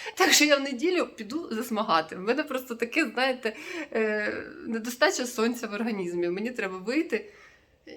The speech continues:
і, і отак під ним піс-, постояти. Я так вже хочу, щоб хоч трошечки воно було. Хоча взимку, е, сонце — це мороз.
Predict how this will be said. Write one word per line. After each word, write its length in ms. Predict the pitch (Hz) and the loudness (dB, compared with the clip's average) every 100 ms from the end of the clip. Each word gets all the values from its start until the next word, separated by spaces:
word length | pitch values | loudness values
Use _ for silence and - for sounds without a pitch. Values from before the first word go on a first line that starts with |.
| - | -8
і, 240 | 240 226 220 180 - - - - | -4 0 0 -2 -8 -14 -12 -6
і 60 | |
отак 260 | 208 233 240 | 2 2 2
під 120 | 180 | -2
ним 140 | 202 202 | -4 -4
піс-, 240 | 202 - - | -8 -12 -8
постояти. 720 | 208 - 208 175 156 156 - | -6 -2 2 4 2 0 -4
Я 120 | 214 | 4
так 200 | 269 247 | 6 4
вже 180 | 185 190 | 0 0
хочу, 260 | 226 208 180 | 0 0 -4
щоб 200 | 175 - | -8 -8
хоч 160 | 220 | -4
трошечки 500 | - 226 214 180 - | 2 2 2 -6 -8
воно 180 | 185 185 | -10 -10
було. 340 | 175 190 285 381 - - - | -8 0 0 0 -8 -18 -6
Хоча 460 | - 208 294 269 214 | 0 4 4 4 2
взимку, 760 | 190 269 392 - 220 - 214 202 | 2 4 4 2 0 -2 -8 -6
е, 40 | |
сонце — 460 | - 247 330 349 240 - | 4 6 6 2 -6 -2
це 180 | 214 214 | -2 0
мороз. 560 | 214 240 302 285 - | 0 0 0 -2 -12